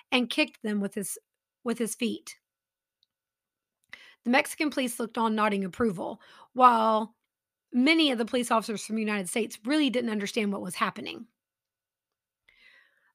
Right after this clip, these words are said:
Um, but Commandant Benitez wasn't worried that even if some of the evidence might be destroyed, because he knew that there was evil there,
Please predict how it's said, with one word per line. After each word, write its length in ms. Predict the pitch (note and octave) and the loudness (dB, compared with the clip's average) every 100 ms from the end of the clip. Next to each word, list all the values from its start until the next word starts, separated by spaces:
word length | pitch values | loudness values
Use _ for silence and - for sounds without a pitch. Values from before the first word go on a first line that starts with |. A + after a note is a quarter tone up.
| _ - | _ 2
Um, 500 | C#4+ C4 G3 F3+ F3 _ _ _ _ _ _ _ _ _ _ _ G#3 | 4 4 2 -4 -10 _ _ _ _ _ _ _ _ _ _ _ -6
but 180 | C4+ | -4
Commandant 500 | - D4 D#4+ D4 C#4 | 2 2 4 6 6
Benitez 460 | B3+ B3+ C4 A#3+ G3 | 6 -2 -2 -4 -2
wasn't 360 | B3 A#3 B3 A3+ | -2 0 -2 0
worried 400 | A#3 A3 F#3+ F3+ | 2 2 0 -2
that 160 | G#3+ | -4
even 300 | D#4 C#4+ D4+ | 0 0 0
if 100 | B3+ | -2
some 180 | - B3+ | -2 -2
of 80 | A3+ | -2
the 100 | A#3+ | 0
evidence 420 | B3 A3+ A3 - | -2 -2 -4 0
might 340 | A3+ A3+ - | 2 4 2
be 480 | G#3+ A3 G#3+ G#3+ G3+ _ _ _ G3 | -2 -2 0 -2 -4 _ _ _ -8
destroyed, 680 | G#3+ - B3+ G#3+ F3 E3 E3+ _ - _ _ _ _ _ _ _ _ | -6 -2 0 0 -2 -10 -16 _ -20 _ _ _ _ _ _ _ _
because 840 | G3+ B3+ C4 B3 A3+ A3 A3 - _ _ _ _ _ _ _ | -6 -4 2 4 4 2 -2 -10 _ _ _ _ _ _ _
he 280 | - - D4 | -18 -2 0
knew 180 | C#4+ C#4 | 2 0
that 140 | B3 | -2
there 100 | A3+ | -2
was 160 | G#3+ G3+ | -4 -4
evil 320 | C4 A3+ A3 | -4 -2 -2
there, 440 | F#3+ F#3+ F#3 F#3+ | -2 -4 -4 -6